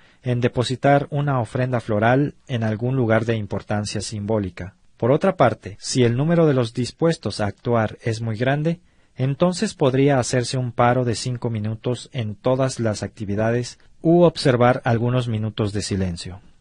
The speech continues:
En otras situaciones, unos cuantos individuos pueden ponerse en huelga de hambre, reunirse para una vigilia en un lugar de importancia simbólica,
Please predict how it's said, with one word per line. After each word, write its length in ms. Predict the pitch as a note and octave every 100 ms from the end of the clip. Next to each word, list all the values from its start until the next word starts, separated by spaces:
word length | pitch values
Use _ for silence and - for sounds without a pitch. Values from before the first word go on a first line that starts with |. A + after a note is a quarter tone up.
| - -
En 200 | B2+ D3
otras 280 | F3+ G#3
situaciones, 800 | - E3 B2+ - B2+ E3 F#3 - -
unos 260 | D3+ G#3
cuantos 500 | - E3+ E3+ F3 E3+
individuos 720 | - C3+ A#2+ B2+ C#3+ D#3 D#3+
pueden 380 | - C3+ C3+ C#3+
ponerse 420 | B2+ A2 A#2+ -
en 140 | A#2+ G#2
huelga 380 | G#2+ C#3 C#3+ A2+
de 100 | G#2
hambre, 400 | G#2+ A2 C3 B2+ -
reunirse 640 | B2 B2+ C3 F3 F3 F3+
para 180 | C#3 B2+
una 200 | C3+ C3+
vigilia 600 | A#2 - C#3+ C3+ A2 G#2
en 80 |
un 140 | A2 B2
lugar 280 | A2+ A2 G#2+
de 100 | A2+
importancia 640 | G2+ G2 - A2 A2 -
simbólica, 720 | G2 G2+ F#2+ A#2 B2 - B2+